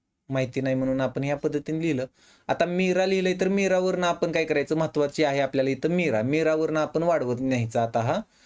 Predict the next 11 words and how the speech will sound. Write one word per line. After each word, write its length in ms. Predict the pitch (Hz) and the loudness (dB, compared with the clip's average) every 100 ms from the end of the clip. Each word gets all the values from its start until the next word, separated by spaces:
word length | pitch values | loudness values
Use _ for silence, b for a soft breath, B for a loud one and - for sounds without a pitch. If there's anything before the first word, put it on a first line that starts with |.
| b b | b b
अ, 60 | 117 113 107 107 104 98 98 - | 0 0 2 0 0 -2 -4 -6
जो 120 | 120 | -4
काही, 360 | 120 123 120 120 - _ _ _ _ - | 0 0 0 -4 -10 _ _ _ _ -4
अ, 160 | 117 107 - | -2 -2 0
ट्री 140 | 147 143 | -2 0
चार्ट 320 | - 131 120 | 0 0 0
असेल, 320 | 120 123 120 | -4 -4 -4
काय 140 | 120 117 | -2 -2
असेल, 300 | 110 110 110 | -2 -6 -6
म्हणजे 200 | 113 120 | -2 0
आपण 260 | 120 131 | 0 -4